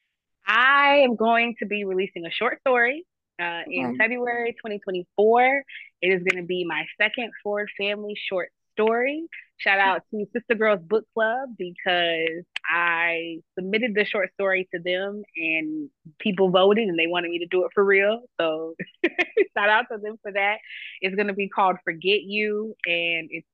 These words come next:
Speaker 1: going to, like, a second chance, little spin the block, little spin the block, little
Speaker 2: Okay.
Speaker 1: sprinkle.
Speaker 2: Okay.
Speaker 1: Um, so,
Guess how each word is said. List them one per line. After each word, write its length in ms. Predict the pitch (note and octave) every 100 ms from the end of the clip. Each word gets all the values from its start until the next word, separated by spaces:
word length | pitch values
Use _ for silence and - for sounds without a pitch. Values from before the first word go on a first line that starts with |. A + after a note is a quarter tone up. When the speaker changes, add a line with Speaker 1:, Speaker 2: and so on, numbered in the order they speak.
| -
Speaker 1:
going 380 | E3+ E3 E3 D#3+
to, 280 | E3+ E3+ E3 E3 - - - _ -
like, 140 | B3+
a 80 | A3+ -
second 260 | C#4+ D4 B3
chance, 420 | D4 D4 D4+ A#3+
little 180 | B3+ C4 -
spin 180 | - D4+
the 60 |
block, 360 | C4+ C#4 C#4+ D#4 -
little 200 | C#4 C#4 _
spin 160 | D#4
the 60 | D#4+
block, 360 | C#4 C#4 C#4+ C#4 _
little 220 | C4+ -
Speaker 2:
Okay. 200 | B4+ F4+
Speaker 1:
sprinkle. 540 | F#4 G4+ G#4 F#4 F#4+ - - - - A#3+
Speaker 2:
Okay. 160 | A3
Speaker 1:
Um, 300 | A#3+ A#3+ C4 -
so, 80 | -